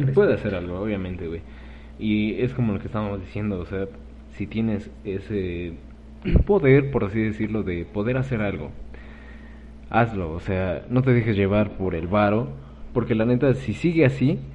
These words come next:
Speaker 1: va a seguir por años y años y años y años, y nada va a cambiar.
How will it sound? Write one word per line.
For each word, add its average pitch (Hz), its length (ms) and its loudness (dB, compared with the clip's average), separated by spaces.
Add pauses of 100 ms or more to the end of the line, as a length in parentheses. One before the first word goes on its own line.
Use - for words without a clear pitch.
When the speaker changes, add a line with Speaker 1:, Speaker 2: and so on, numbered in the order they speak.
(420)
Speaker 1:
va 113 60 0
a - 20 -2
seguir 110 280 0
por 98 140 4
años 107 420 4
y 98 120 -2
años 104 360 -2
y 98 80 0
años 98 300 -2
y 104 60 -2
años, 107 280 0 (600)
y 113 100 0
nada 120 240 8
va 110 80 6
a - 40 -4
cambiar. 104 340 2